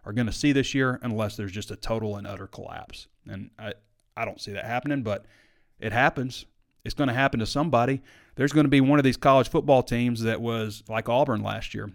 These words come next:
or like Arkansas was in twenty eighteen or twenty nineteen. Somebody else is gonna be like that. And we don't know who it is gonna be exactly, but somebody else will completely melt down and fall apart. It could be A and M. A and M did it last year.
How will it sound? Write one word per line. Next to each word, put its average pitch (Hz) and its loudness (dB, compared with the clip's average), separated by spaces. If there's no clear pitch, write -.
or 110 -4
like 110 0
Arkansas 127 0
was 101 -2
in 104 -8
twenty 110 -6
eighteen 101 -8
or 101 -12
twenty 107 -8
nineteen. 101 -12
Somebody 135 4
else 135 2
is 113 -6
gonna 104 -2
be 107 -2
like 98 -4
that. 101 -10
And 110 -10
we 104 -4
don't 113 -6
know 113 -6
who 151 2
it 120 2
is 104 -4
gonna 101 -8
be 98 -8
exactly, 101 -8
but 101 -10
somebody 160 2
else 110 2
will 104 0
completely 131 -2
melt 110 -2
down 101 -8
and 104 -10
fall 104 -8
apart. - -14
It 110 -12
could 139 2
be 120 4
A 113 2
and 107 0
M. 101 -4
A 117 -4
and 123 0
M 120 -2
did 110 -2
it 104 -6
last 107 -2
year. 98 -6